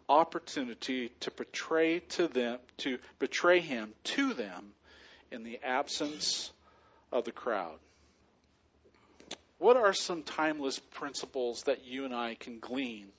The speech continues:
from Judas's life? The first is this. Sin never delivers what it promises.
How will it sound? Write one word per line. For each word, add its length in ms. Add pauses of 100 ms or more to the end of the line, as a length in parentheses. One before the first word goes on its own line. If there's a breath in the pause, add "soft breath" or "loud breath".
(520 soft breath)
from 240
Judas's 540
life? 480 (1300 soft breath)
The 60
first 460
is 160
this. 640 (1600 soft breath)
Sin 560
never 360
delivers 1120 (920)
what 180
it 160
promises. 880